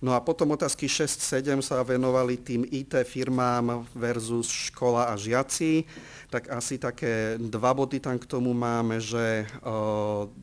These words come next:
u niektorých sa osvedčili, niektorí len začínajú, alebo niektorí by chceli, e,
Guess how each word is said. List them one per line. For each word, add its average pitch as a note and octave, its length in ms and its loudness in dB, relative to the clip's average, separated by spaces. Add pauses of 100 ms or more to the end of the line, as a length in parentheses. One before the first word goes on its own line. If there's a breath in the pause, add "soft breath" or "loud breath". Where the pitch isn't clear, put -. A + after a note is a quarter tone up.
(300)
u C#3+ 80 4
niektorých C#3 640 2
sa A2+ 400 -2 (380 loud breath)
osvedčili, B2+ 880 0
niektorí A#2+ 400 0
len A2+ 160 0
začínajú, A#2+ 720 0
alebo A2 240 -2
niektorí A2 320 -4
by G#2 160 -4
chceli, C3 420 4
e, B2+ 60 -6